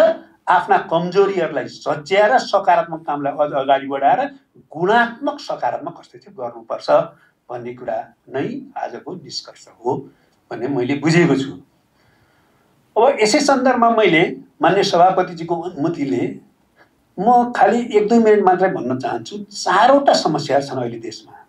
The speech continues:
सबैले गम्भीर हुनलाई। एक, म एकछिन राजनीतिक रूपमा यो संसदीय शासकीय स्वरूपको प्रणाली हो, दलीय प्रणाली हो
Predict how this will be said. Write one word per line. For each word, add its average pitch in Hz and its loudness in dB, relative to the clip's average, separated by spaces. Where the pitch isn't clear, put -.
सबैले 220 4
गम्भीर 147 4
हुनलाई। 117 -2
एक, 202 0
म 226 2
एकछिन 262 0
राजनीतिक 196 2
रूपमा 208 2
यो 185 4
संसदीय 190 2
शासकीय - 0
स्वरूपको 370 0
प्रणाली 170 4
हो, 202 6
दलीय 170 2
प्रणाली 190 4
हो 269 6